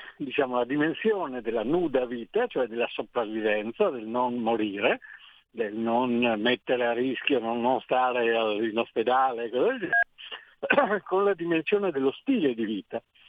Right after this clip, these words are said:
Lo stile di vita è un concetto sociologico molto, eh, molto diffuso, in Italia ne ha,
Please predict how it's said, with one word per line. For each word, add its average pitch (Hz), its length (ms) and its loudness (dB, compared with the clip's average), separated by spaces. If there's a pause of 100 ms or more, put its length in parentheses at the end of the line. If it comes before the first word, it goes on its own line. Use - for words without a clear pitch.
(100)
Lo - 100 2
stile 240 280 2
di 185 100 4
vita 170 240 2
è 135 40 2
un 123 80 -4
concetto 123 460 -2
sociologico 131 880 0
molto, 120 600 0 (500)
eh, 135 320 2
molto 127 320 0
diffuso, 190 440 0
in 175 100 0
Italia 139 460 0
ne 123 220 0
ha, 120 280 2